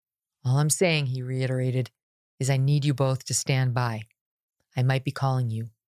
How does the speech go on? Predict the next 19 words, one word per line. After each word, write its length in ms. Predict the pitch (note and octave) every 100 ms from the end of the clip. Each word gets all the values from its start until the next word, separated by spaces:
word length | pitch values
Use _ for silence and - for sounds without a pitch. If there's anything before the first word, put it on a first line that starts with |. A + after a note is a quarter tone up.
| _
very 240 | B2+ B2 A#2
soon." 420 | - C3 A2 G#2+ _ _ _ _ _ _ _ _ _ _ _ _ _
But 80 | E3
at 120 | F3
four 220 | - A#3
thirty 300 | B3 B3+ A#3+
that 160 | A3 G#3+
afternoon, 480 | G#3+ G#3+ G#3 A#3+ G3+
the 80 | F3+
Moscow 440 | F#3 G#3 - G#3+
Police 460 | - G3 A3 G3+ -
Public 380 | - F#3+ F3
Communications 640 | - F3+ E3+ A3 - E3+ -
team 260 | D3 D3
issued 380 | - - F#3+ E3 - _ -
a 80 |
flash 480 | D#3+ - F#3 F#3+ E3+ -
update, 400 | A3 - D#3 B2+
quote, 300 | - F3 E3